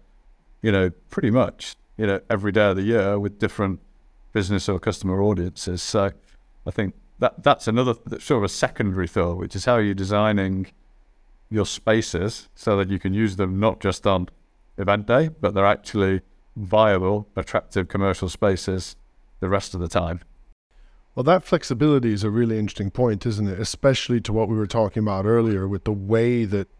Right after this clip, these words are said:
Speaker 2: um, new audiences want to experience their Ticket Plus, right? They,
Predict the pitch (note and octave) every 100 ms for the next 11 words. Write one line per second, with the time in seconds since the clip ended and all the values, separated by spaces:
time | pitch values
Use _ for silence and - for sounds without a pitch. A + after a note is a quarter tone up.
0 | _ - G#2+ G2+ G#2 A#2+ B2+ A#2+ A2+ G#2+
1 | G#2 G#2 - G2 F2+ F2+ A2 B2 B2 -
2 | - G2+ E2+ - G2+ F#2 F#2+ G#2 F#2+ -
3 | G#2+ F#2 - B2+ A#2 - - - - G2
4 | A2+ A#2 G#2+ G#2+ G#2+